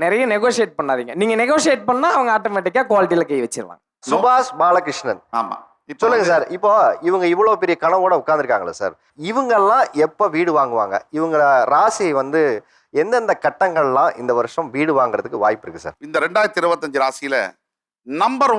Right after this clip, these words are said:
Speaker 3: ஒன் ஸ்பாட்டை பிடிக்கக்கூடியது ரிஷப ராசி. கிட்டத்தட்ட ஒரு முப்பது வருஷத்துக்கு பிறகு இவ்வளவு ஒரு சிக்னிஃபிகண்டான ஒரு டைம், ஒரு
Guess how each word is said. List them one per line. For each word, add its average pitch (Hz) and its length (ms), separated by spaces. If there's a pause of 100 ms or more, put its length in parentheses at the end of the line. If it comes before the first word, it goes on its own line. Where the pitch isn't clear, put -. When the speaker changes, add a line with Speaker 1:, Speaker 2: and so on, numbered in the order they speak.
Speaker 3:
ஒன் 254 160
ஸ்பாட்டை 202 480
பிடிக்கக்கூடியது 170 600 (220)
ரிஷப 156 260
ராசி. 110 260 (160)
கிட்டத்தட்ட 262 380
ஒரு 202 100
முப்பது 240 460
வருஷத்துக்கு 214 440
பிறகு 127 280 (600)
இவ்வளவு 285 220
ஒரு - 140
சிக்னிஃபிகண்டான 226 800
ஒரு 156 160
டைம், 123 220 (600)
ஒரு 160 140